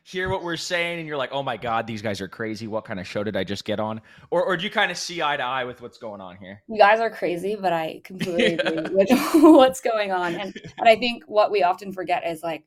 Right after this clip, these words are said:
Speaker 2: it isn't just about PayPal. It's also about the different companies that they own. So, like, I used to be an, a huge user of Venmo, right, back in the day.
Speaker 1: Mm-hmm.
Speaker 2: And, and, and it's, it's, it's, you know,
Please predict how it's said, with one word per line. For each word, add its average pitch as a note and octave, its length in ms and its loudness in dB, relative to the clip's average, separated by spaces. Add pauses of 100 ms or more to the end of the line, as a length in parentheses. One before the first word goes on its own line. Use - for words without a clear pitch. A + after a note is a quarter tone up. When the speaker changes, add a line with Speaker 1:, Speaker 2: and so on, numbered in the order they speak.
Speaker 2:
it - 160 -12
isn't F3+ 240 -10
just F3 180 -10
about E3 220 -6
PayPal. G3+ 480 -4
It's G3 160 -8
also F3+ 220 -6
about E3+ 340 -6
the - 80 -16
different E3+ 280 -14
companies E3+ 400 -12
that - 100 -14
they D3 200 -10
own. B3 280 -6 (320)
So, - 140 -8
like, E3+ 260 0
I F3 100 0
used F3 240 -6
to - 80 -20
be E3 360 -6 (120)
an, F3 140 -14 (240)
a - 260 -4
huge A#3+ 380 -8
user F3+ 280 -6
of D#3+ 80 -8
Venmo, D#3 440 -6
right, C#3+ 280 -8
back D3+ 220 -8
in F3 100 -8
the E3+ 80 -8
day. E3+ 420 -4
Speaker 1:
Mm-hmm. - 100 -10
Speaker 2:
And, E3+ 200 -4
and, E3+ 320 -8
and - 140 -8
it's, E3+ 240 -12
it's, F#3+ 300 -10
it's, F#3+ 160 -10 (480)
you F#3+ 140 -4
know, F3+ 160 0